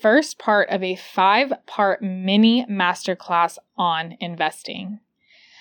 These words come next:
I know you're excited to grow your wealth in twenty twenty-four, and this mini masterclass we're doing on the show for the next five weeks is designed to be structured in a way to help you learn about investing,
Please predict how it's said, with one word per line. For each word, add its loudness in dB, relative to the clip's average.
I 2
know 6
you're 4
excited 0
to 0
grow 0
your 0
wealth 0
in -6
twenty -8
twenty-four, -4
and -2
this -2
mini 4
masterclass 0
we're -4
doing -6
on -4
the -6
show -4
for -10
the -4
next -6
five -2
weeks -8
is -8
designed 0
to -2
be 2
structured -4
in -4
a 0
way 2
to -2
help -2
you -2
learn -2
about 2
investing, -4